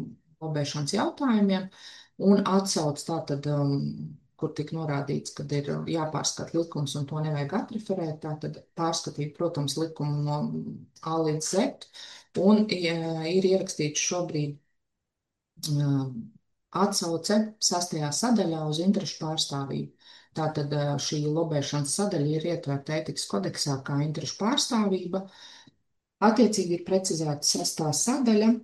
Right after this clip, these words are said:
ā, kārtība, kāda, kāda noteikti ziņošanai par pārkāpumiem, ā, paredzot detalizētāku uzskaitījumu. Papildus trīspadsmit viens punktā ir ietverta informācija no septītās sadaļas un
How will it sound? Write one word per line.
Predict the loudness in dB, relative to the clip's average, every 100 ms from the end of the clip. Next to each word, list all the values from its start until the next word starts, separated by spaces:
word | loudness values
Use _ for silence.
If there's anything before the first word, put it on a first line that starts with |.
| -6
ā, | -6 -4 -6 -4
kārtība, | -2 -2 -2 -2 -2 -2
kāda, | -2 -2 -4 -6 -8
kāda | -4 -2 0 -2 -2
noteikti | -2 -2 -2 -4 -4
ziņošanai | -4 -2 -2 -2 -2 -2
par | -6 -8 -6
pārkāpumiem, | -2 -2 -2 -4 -2 4 8 8 6 2
ā, | -4 -4 -2
paredzot | -2 0 0 -2 -2
detalizētāku | -4 -2 -4 -2 -2 -4 -6 -4 -4
uzskaitījumu. | -2 -2 -2 -2 -2 -2 0 2 2 0 _ _ _ _ _ _ _ _ _ _
Papildus | -4 0 0 0 0
trīspadsmit | -2 -2 -6 -4
viens | -2 -4 -4
punktā | -4 -4 -4
ir | -2
ietverta | -2 -2 -4 -4 2
informācija | 2 4 0 -4 -6 -4 -2 0
no | -2 -2
septītās | -2 -2 -2 -4 -2 0 0
sadaļas | 0 2 4 2 2 -6 -12 _ _ _ _ _ _ _ _ _ _ _ _ 6
un | 8 10